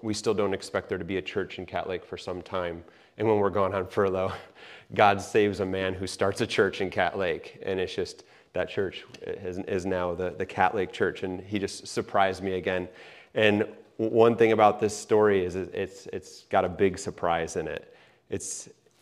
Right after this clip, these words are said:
it's this story that if we come to understand and trust, it'll help us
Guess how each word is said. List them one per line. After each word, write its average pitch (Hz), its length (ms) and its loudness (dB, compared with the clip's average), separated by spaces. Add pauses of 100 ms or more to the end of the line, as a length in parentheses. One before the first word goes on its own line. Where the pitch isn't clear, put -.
(480)
it's 104 160 2
this - 300 -4 (100)
story 120 680 4
that 98 280 2
if 107 220 -2
we 110 140 0
come 104 400 -4
to 117 180 -10
understand 98 720 -2 (320)
and 92 180 -4
trust, - 640 0 (380)
it'll 101 200 0
help 104 480 -6
us 95 440 -4